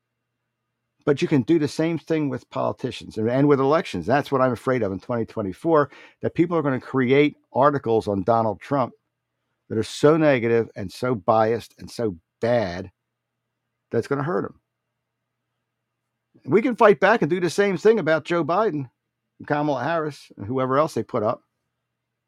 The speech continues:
That's why it's a double-edged sword, because the pro-, the problem is that artificial intelligence is smarter than you, me, or Donald Trump. The artificial intelligence has the ability,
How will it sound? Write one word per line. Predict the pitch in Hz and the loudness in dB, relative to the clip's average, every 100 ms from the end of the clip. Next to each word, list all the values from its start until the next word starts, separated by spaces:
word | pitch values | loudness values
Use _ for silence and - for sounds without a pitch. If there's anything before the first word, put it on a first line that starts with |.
| _ _ _ _ _ _ _ _ | _ _ _ _ _ _ _ _
That's | 123 - | -14 -2
why | 175 | 0
it's | 180 | 0
a | 139 | -2
double-edged | 175 165 165 147 - | -2 0 0 0 -2
sword, | 196 185 107 | 0 2 0
because | 123 - 127 113 - - _ _ _ | 0 0 0 -2 -18 -20 _ _ _
the | - | -2
pro-, | - 180 | 2 2
the | 143 | 2
problem | - 208 180 | 2 2 2
is | 160 185 160 | 0 0 2
that | 139 123 - _ _ | 0 0 -4 _ _
artificial | 147 170 160 156 139 123 | -4 -4 -2 -4 -2 -2
intelligence | 110 165 170 107 107 - - _ _ _ _ _ - | 0 0 0 0 -6 -10 -20 _ _ _ _ _ -12
is | 127 | -10
smarter | - 147 156 147 | -2 4 6 4
than | 123 117 | 2 0
you, | 127 147 147 | 2 2 2
me, | 135 143 | 0 -2
or | 143 151 | 0 -2
Donald | 101 104 101 87 | -2 -4 -6 -8
Trump. | - 92 92 _ _ _ _ _ _ _ _ _ _ _ _ _ _ _ _ - | -8 -8 -10 _ _ _ _ _ _ _ _ _ _ _ _ _ _ _ _ 0
The | |
artificial | 139 151 165 - 120 | 0 2 -2 -2 -2
intelligence | - 190 156 107 110 - - _ _ _ _ _ | 0 0 0 -2 -8 -10 -18 _ _ _ _ _
has | 123 123 117 - - _ _ _ _ _ - | 2 2 2 -4 -20 _ _ _ _ _ -8
the | 113 | 0
ability, | 156 165 131 120 | 0 0 -2 -4